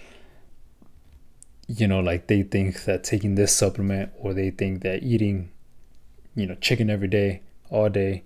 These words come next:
is gonna just make 'em leaner. And it's like, "No, bro, like, there's not a one thing that works like that," right? And then they,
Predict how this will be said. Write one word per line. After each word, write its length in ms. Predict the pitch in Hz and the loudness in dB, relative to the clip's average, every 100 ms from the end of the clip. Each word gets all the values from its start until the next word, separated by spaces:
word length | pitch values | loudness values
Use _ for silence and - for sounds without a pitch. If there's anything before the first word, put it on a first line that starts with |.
| - - - - - - | -16 -20 -20 -20 -20 -8
is 100 | 107 | -4
gonna 220 | - 107 | 2 2
just 180 | 98 101 | 2 0
make 220 | 104 98 | 0 0
'em 120 | 92 95 | 0 0
leaner. 540 | 110 120 95 95 104 | 2 2 2 -2 -8
And 160 | - 104 | -8 -6
it's 180 | 101 - | -4 -2
like, 160 | 92 | 0
"No, 180 | 95 107 | 0 0
bro, 240 | 101 95 98 | 2 0 0
like, 380 | 95 90 87 - - - - - - - - - - | 0 -2 -6 -14 -20 -20 -20 -20 -20 -20 -20 -12 0
there's 200 | 104 101 | 2 4
not 360 | 117 95 - - - - | 2 0 -6 -16 -10 -2
a 80 | 113 | 0
one 380 | 92 104 107 95 - | 2 2 0 -2 -2
thing 300 | 104 101 95 | 0 0 -2
that 200 | 87 87 - | -4 -6 -12
works 320 | 95 92 - | -8 -6 -6
like 240 | 113 98 - | -10 -10 -6
that," 260 | 113 107 - - - - - - - - - - - - - - - - - | -6 -6 -10 -14 -14 -14 -14 -14 -14 -14 -14 -16 -16 -16 -16 -16 -18 -10 0
right? 280 | 104 104 - - - - - - - - - - - - - - - - | 2 0 -4 -20 -20 -20 -20 -20 -20 -18 -18 -16 -16 -14 -14 -14 -12 -2
And 120 | 107 | 2
then 140 | 98 | 4
they, 220 | 98 101 | 6 4